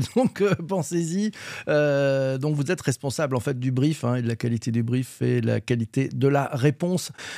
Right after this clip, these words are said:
Euh, on, on parle de ces intelligences artificielles et comment elles peuvent, euh, aider les, les recruteurs.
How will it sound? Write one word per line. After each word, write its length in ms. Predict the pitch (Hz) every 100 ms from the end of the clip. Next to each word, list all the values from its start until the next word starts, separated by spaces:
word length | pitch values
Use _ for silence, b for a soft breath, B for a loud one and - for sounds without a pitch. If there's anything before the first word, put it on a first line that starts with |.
| B
Euh, 100 | 156 165
on, 160 | 175
on 140 | 190 170
parle 240 | 196 180
de 100 | 160
ces 280 | - 160 143
intelligences 580 | 139 156 135 127 131 131
artificielles 560 | 117 131 123 - 139
et 140 | 127 113
comment 260 | 131 123
elles 100 | 120
peuvent, 320 | 107 123 107 113
euh, 340 | 110 113 113
aider 440 | 127 123 202 196 - -
les, 260 | 110 110 -
les 80 | 120
recruteurs. 580 | 131 131 151 - 208